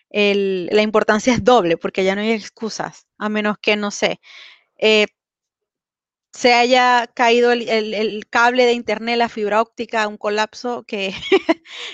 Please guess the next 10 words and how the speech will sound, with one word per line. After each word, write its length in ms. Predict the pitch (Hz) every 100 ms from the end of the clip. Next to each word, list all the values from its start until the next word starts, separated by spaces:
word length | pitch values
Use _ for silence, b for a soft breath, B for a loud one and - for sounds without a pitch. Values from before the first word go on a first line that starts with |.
| -
que 120 | 240
sea 340 | - 233 220 220
al-, 140 | 226
una, 720 | - 233 233 233 226 214 202 190 208 _ _ _ _ _
un 180 | - 226
buen 160 | 262 269
motivo 560 | 269 - 247 180 160 _
como 220 | 214 202
para 260 | 202 185 - b b b _
retrasarte. 920 | 220 220 208 190 - 196 170 - -